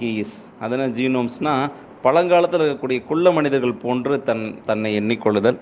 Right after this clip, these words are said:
அந்த, அந்த மாதிரி ஒரு எண்ணம் ஏற்படுதல். இதுக்கு கேனபிஸ் இண்டிகா ஒற்றை மருந்து. அடுத்து ரொம்ப முக்கியமான ரூப்ரிக். என்னோட எக்ஸ்பீரியன்ஸ்ல நான் ரொம்ப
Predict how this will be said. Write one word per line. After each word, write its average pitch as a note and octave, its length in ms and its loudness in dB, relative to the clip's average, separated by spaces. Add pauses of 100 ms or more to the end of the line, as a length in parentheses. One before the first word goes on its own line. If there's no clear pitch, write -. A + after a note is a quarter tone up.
(320)
அந்த, G#2 320 0
அந்த A2 280 2
மாதிரி A#2+ 280 2
ஒரு A2 180 -2
எண்ணம் G#2+ 260 -6
ஏற்படுதல். G#2 480 -6 (340)
இதுக்கு G#2 400 -2
கேனபிஸ் B2 440 2
இண்டிகா G2+ 320 -4
ஒற்றை G#2 320 -6
மருந்து. F2+ 380 -10 (1400)
அடுத்து D3 580 0 (460)
ரொம்ப D3+ 260 -2
முக்கியமான D3+ 500 2
ரூப்ரிக். A2+ 400 -4 (420)
என்னோட G#2+ 220 -6
எக்ஸ்பீரியன்ஸ்ல A#2 680 -2
நான் F#2+ 480 -6
ரொம்ப G2+ 680 -2